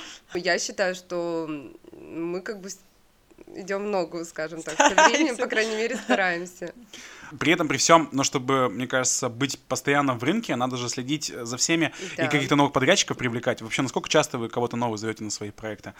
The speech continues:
Speaker 3: И, или вы все-таки, какой-то есть у вас пул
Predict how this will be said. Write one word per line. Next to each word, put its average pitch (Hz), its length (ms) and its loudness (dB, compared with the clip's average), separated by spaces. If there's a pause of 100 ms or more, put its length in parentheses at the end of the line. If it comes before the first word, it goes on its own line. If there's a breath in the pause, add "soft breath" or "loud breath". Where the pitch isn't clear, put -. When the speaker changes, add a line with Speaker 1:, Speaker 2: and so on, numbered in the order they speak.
(280 loud breath)
Speaker 3:
И, 113 680 -4
или 123 340 -2
вы 117 260 -4
все-таки, 117 520 -4
какой-то 127 340 -4
есть 147 200 -2
у - 20 -2
вас 117 140 2
пул 135 320 -2